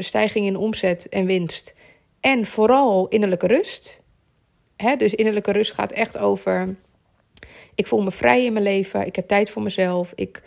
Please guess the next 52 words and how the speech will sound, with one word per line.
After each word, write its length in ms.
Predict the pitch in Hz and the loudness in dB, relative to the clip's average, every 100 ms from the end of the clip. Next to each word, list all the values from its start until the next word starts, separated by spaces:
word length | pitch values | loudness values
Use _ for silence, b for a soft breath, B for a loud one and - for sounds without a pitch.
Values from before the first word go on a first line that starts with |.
| b b | b b
geniet 360 | - - 233 240 | -2 2 2 0
van 140 | 240 | -2
wat 140 | 233 247 | -2 -2
ik 160 | 240 | -2
doe, 320 | 190 180 180 - | 2 2 0 -4
ik 160 | 208 | -2
heb 220 | 202 185 | -2 -2
joy. 480 | 180 185 180 175 185 b b b _ | 2 4 4 2 -2 b b b _
Ik 200 | 196 190 | -2 2
ben 280 | 190 190 | 2 2
een 200 | 190 190 - | -2 -2 -4
leuke 420 | - 196 233 247 | -2 4 4 4
moeder, 420 | 208 190 165 170 | 2 4 2 0
omdat 280 | - 196 190 | -4 -2 0
als 120 | 196 | 0
ik 100 | 190 | -2
thuis 240 | 190 190 185 | -2 -2 -2
kom 260 | - 190 | -2 -4
voor 160 | 190 196 | -2 -2
Noor, 300 | 190 180 180 | 0 2 0
ben 120 | 185 | -2
ik 100 | 185 | -2
niet 140 | 202 - | -6 -8
gestrest 500 | 185 - 214 220 - | -12 -4 -2 -2 -6
of 100 | - | -4
zo. 180 | 185 | -2
Ik 100 | 175 | -2
ben 100 | 180 | -2
gewoon 160 | 180 185 | -6 -2
heel 140 | 185 | -2
blij 440 | 180 180 180 175 175 B B B | 2 2 4 2 -2 B B B
en 180 | - 202 | -2 0
ontspannen 520 | 202 - - 214 240 | 0 -2 2 4 4
na 140 | 202 | 0
een 80 | 202 | 0
werkdag. 680 | 196 190 190 170 175 - - b b b b | 0 -2 -2 -2 -2 -8 -20 b b b b
Ehm, 520 | 170 175 175 180 175 185 - _ _ | -4 -2 -2 -4 -6 -10 -14 _ _
en 240 | - 190 | 0 2
dan 240 | 190 180 180 | 2 0 0
ben 140 | 180 | 0
ik 120 | 165 | -2
geduldig 500 | - 196 262 269 254 | -6 2 2 4 2
met 160 | 233 233 | 0 -2
haar. 480 | 208 208 202 214 220 | 2 2 2 -2 -4
Ik 200 | 208 196 | -8 -4
ben 140 | 185 | -2
de 80 | 185 | 0
beste 280 | 185 185 196 | 2 2 0
ver-, 140 | - - | -6 -8
versie 340 | - 185 190 | -2 0 0
van 140 | 185 | -4
mezelf. 540 | 175 165 160 165 - | -4 -4 -4 -6 -12